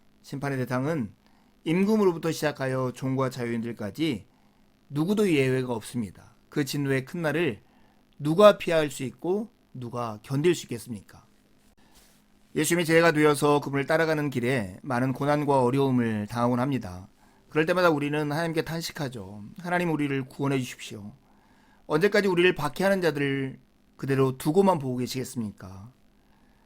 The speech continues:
그런데도 불구하고 하나님은 침묵으로 일관하실 때가 참 많습니다.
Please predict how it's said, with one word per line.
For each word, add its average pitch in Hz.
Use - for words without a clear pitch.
그런데도 185
불구하고 165
하나님은 151
침묵으로 220
일관하실 139
때가 117
참 151
많습니다. 107